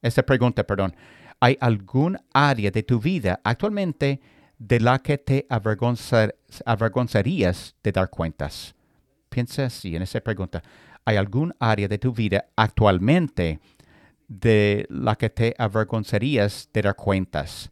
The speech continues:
No ha-, hablo de cosas de antes, pero de ahora que estás haciendo. No hablo de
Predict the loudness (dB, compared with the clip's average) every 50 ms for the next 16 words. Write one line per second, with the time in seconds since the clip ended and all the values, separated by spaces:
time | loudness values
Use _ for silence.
0 | _ _ _ -4 -2 0 0 -2 -2 0 0 2 2 2 0 0 0 -2 -2 -2
1 | 0 -2 -2 -2 0 0 0 2 2 0 -2 -2 -4 -4 -4 -4 -4 0 0 0
2 | 0 0 0 -2 0 2 2 4 4 4 2 0 -2 -6 -8 _ _ -10 -6 -4
3 | -4 -4 -4 -4 -6 -6 -4 -4 -6 -8 -10 _ _ _ _ _ _ _ _ _
4 | _ _ _ _ _ _ _ _ _ _ _ _ _ -12 -6 -2 0 2 2 2
5 | 2 0 -2 -4 -4 -6 -4 -2 0 0 0 -2 -6